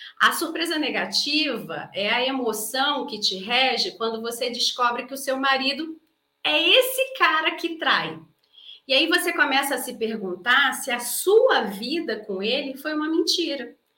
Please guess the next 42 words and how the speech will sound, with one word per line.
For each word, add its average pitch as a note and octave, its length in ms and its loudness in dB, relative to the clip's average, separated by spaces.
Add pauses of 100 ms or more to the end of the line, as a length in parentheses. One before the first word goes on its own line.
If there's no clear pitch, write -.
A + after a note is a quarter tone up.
(360)
O - 80 -10
que - 140 -6
que - 240 -4
é E4+ 100 6
a E4 60 6
minha D#4 260 4
vida B3 360 -2
com A#3+ 140 -4
ele? G3+ 180 0
A C#4 40 0
minha G4 160 4
vida G#4 240 0
com G4+ 80 -4
ele C4 140 0
é A#3 40 0
de A3 100 -4
verdade? G3+ 480 0
Será F4 220 0
que A4 80 -2
aquela G#4 220 2
felicidade B3+ 640 0
que B3+ 60 -2
a A#3+ 40 0
gente A#3 180 -2
tava G#3+ 240 0
vivendo G#3+ 480 -2
é C#4 260 4
felicidade B3+ 680 0
de A3+ 80 -6
verdade? G#3 560 0
Porque, D#4+ 460 -6
por F#4+ 120 -6
que C5 100 -2
que - 100 -4
ele - 100 -8
teve C5+ 180 4
necessidade C#4+ 600 2
de C4+ 80 -6
me C4 180 -6
trair? A#3+ 400 -2
Será B3 360 -4
que G#4+ 120 0